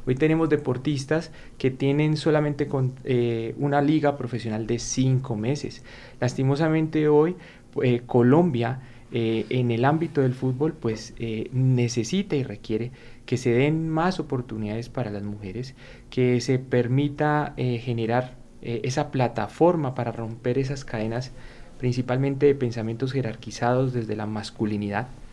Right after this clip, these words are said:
y también actuaciones injustas que todavía generan brechas a nivel económico, social, publicitario,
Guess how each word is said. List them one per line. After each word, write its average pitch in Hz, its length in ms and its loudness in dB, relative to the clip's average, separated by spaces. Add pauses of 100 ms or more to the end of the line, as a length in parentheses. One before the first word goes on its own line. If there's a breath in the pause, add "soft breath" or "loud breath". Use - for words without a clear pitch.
(500 loud breath)
y 156 100 0
también 151 460 6
actuaciones 147 920 2
injustas 143 520 0
que 143 100 -2
todavía 123 320 0
generan 123 500 -2
brechas 131 460 0 (300 loud breath)
a 110 100 -2
nivel 113 280 2
económico, 120 840 0 (120)
social, 127 680 0
publicitario, 127 880 -2